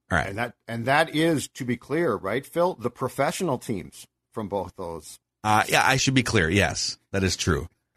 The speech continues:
Speaker 1: We just, for legal
Speaker 2: <laughs>
Speaker 1: reasons,
Speaker 2: I know,
Speaker 1: we
Speaker 2: I know, I know
Speaker 1: gotta be
Speaker 2: exactly.
Speaker 1: careful.
Speaker 2: But it's hilarious that you can't, like, for legal reasons, we can't be saying,
Speaker 1: Sorry.
Speaker 2: uh,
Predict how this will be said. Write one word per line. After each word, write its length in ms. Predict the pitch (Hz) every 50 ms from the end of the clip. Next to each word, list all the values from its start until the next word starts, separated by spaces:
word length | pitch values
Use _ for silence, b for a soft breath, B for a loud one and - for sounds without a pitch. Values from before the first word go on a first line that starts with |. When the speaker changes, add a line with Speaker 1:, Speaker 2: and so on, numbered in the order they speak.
| _ _ -
Speaker 1:
We 100 | 117 117
just, 200 | 127 123 - -
for 140 | 135 123 120
legal 280 | 123 160 180 156 156
Speaker 2:
<laughs> 20 | 143
Speaker 1:
reasons, 420 | 139 135 123 117 - - - 214
Speaker 2:
I 20 |
know, 60 | 190 175
Speaker 1:
we 160 | 107 104 -
Speaker 2:
I 60 | -
know, 280 | - - - - - -
I 140 | - - - -
know 100 | - -
Speaker 1:
gotta 140 | - 127 123
be 80 | 113
Speaker 2:
exactly. 120 | 120 - 107 147
Speaker 1:
careful. 460 | 147 139 107 98 98 92 90 92 104 -
Speaker 2:
But 140 | 127 107
it's 160 | - 151 131 -
hilarious 440 | 135 131 131 131 135 143 143 127
that 120 | - 113 -
you 80 | 117
can't, 300 | - - 131 120 117 107
like, 220 | 107 107 101 101 - _ B B B B B B B _
for 160 | - 147 156
legal 240 | 175 214 220 214 185
reasons, 320 | 180 175 139 151 123 131
we 80 | 170 175
can't 320 | - - 170 175 - -
be 80 | 143 143
saying, 260 | 120 - 165 170 180
Speaker 1:
Sorry. 280 | 196 254 254 226 214
Speaker 2:
uh, 120 | - 120